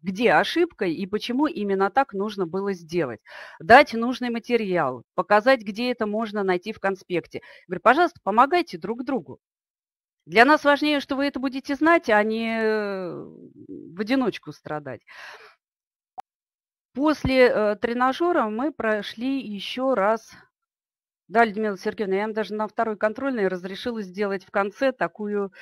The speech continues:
э, такую вещь. Вот это результат по второй контрольной. Вот она первая, вот она вторая. Задания были другие. Э, типовые, но другие. Мы делали библиографические описания по титульным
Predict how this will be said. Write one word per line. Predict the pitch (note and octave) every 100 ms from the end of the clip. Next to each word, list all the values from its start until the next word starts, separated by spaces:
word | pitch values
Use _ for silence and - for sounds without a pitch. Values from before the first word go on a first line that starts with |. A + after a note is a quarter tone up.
| - - - -
э, | E3 E3 D#3+ D#3+
такую | F#3+ F#3 B3 A#3+
вещь. | G3+ G3+ F3
Вот | F#3+
это | E4+
результат | A3+ G3 G#3+ C#4+ C#4 -
по | C4
второй | - F#3+ A3
контрольной. | A3 F#3+ F#3 E3 D3 C3 B2+ _ _ _ _ _ _ _ _ _ _ _ _ _
Вот | F3 G#3+
она | F#3 G3
первая, | G3+ C#4+ D#4+ D4+ C#4 C#4 _ _ _ _ _
вот | F#3+ A#3
она | G3+ F#3+
вторая. | F#3+ - F3 D#3+ C#3 C#3 _ _ _
Задания | E3+ G#3 C4+ B3+
были | G3+ G#3+ G#3
другие. | G#3 G#3+ F3 C#3 A#2+ _ _ _ _
Э, | - D#3+ E3
типовые, | G#3+ F#3 A3+ C#4+ F4 D4+
но | A3 B3 B3+
другие. | A3 A3+ D#3+ D#3 B2+ -
Мы | F3+
делали | G3 G#3+ G#3
библиографические | G3 G3 G3+ A3 A3 F#3 - F#3+
описания | F#3+ A3+ C4+ F#3+
по | E3+
титульным | E3+ F#3 F#3